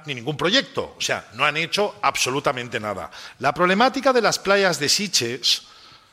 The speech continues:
no es de ahora, ni es de este año, ni es de esta legislatura. Esto ya lleva muchos años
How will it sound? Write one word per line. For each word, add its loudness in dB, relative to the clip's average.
no 4
es 4
de 4
ahora, 2
ni -4
es -4
de 2
este 2
año, 2
ni 4
es 2
de 0
esta 2
legislatura. 0
Esto 0
ya 2
lleva 2
muchos 0
años 2